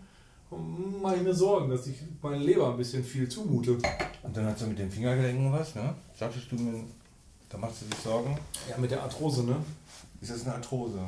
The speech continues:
Speaker 1: Das ist eine starke Arthrose sogar. Sie hat ja schon richtig Schwierigkeiten, äh, Kraft auszuüben und, und, und, ähm, ähm, Dinge festzuhalten. Naja.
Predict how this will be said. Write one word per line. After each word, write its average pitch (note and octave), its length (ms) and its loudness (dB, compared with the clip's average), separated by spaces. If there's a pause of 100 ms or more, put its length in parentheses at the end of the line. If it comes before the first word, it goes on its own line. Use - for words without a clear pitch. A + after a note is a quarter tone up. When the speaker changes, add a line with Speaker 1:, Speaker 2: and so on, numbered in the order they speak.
(140)
Speaker 1:
Das B2+ 200 -2
ist A#2+ 160 -2
eine A#2 100 0
starke C#3+ 320 -2
Arthrose A#2+ 420 -2
sogar. A#2+ 420 -2
Sie B2+ 100 0
hat B2 80 2
ja B2 100 2
schon B2 180 -2
richtig B2+ 280 0
Schwierigkeiten, B2 720 2
äh, A#2 180 2
Kraft - 300 -2
auszuüben B2 600 2
und, A#2 200 -2
und, A#2+ 240 -4
und, A#2+ 280 -4
ähm, A#2+ 500 -6 (1300)
ähm, A#2+ 260 -4 (240)
Dinge F3 180 2
festzuhalten. A#2 680 -2 (1400)
Naja. B2 400 0